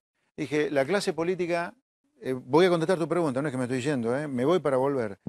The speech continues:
"La clase política debería acercarse a la gente, congraciarse con la gente y decir, 'Bueno, nosotros también nos vamos a ajustar. Vamos a congelar el gasto público de acá a fin de año.'". Eso que dije en ese momento lo diría hoy.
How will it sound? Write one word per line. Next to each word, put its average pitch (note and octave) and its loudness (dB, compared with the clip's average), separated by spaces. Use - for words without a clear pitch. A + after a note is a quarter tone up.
"La B2+ -2
clase F3 0
política E3 2
debería C#3+ 2
acercarse C#3 -4
a - -2
la C3+ -4
gente, D#3 -8
congraciarse B2+ -6
con B2 -6
la A#2 -4
gente D#3 -8
y B2+ -6
decir, B2 0
'Bueno, C3 4
nosotros E3 0
también D#3+ -2
nos D3 0
vamos C#3+ -4
a A#2+ -8
ajustar. G#2+ -12
Vamos C#3+ 0
a B2 -2
congelar C#3+ 0
el C#3+ -2
gasto C#3 -2
público C#3 -2
de B2 0
acá B2 -4
a - -6
fin A#2+ -12
de A2 -8
año.'". F#2+ -18
Eso F3+ 2
que C#3+ 0
dije D#3+ 0
en D3 -6
ese C#3+ -6
momento D#3 -6
lo C3+ -2
diría B2 -4
hoy. F2+ -16